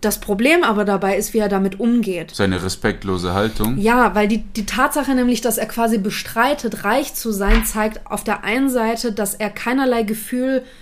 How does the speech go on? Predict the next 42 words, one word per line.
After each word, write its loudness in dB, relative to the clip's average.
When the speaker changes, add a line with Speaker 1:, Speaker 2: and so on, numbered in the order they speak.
Speaker 1:
für -2
Klassen 0
hat. -8
Speaker 2:
Mhm. 4
Speaker 1:
Für 4
verschiedene, 0
für -6
die -2
verschiedene, -2
oder 0
wie -4
Klassenbewusstsein 0
Speaker 2:
Und, 4
und 4
Speaker 1:
kann -
man 2
Speaker 2:
dass 2
Speaker 1:
das -4
Speaker 2:
die 2
Speaker 1:
nennen. 4
Speaker 2:
Unterschicht, 2
ihr 0
Leid 0
nicht -2
in 0
seinem -2
Horizont -2
ist. -6
Speaker 1:
Genau, 4
also 0
es 0
ist -4
quasi 2
wie 2
eine 2
Art -2
falsche 0
Bescheidenheit, 2
so -2
ein 0
bisschen, -4
"Ach, -12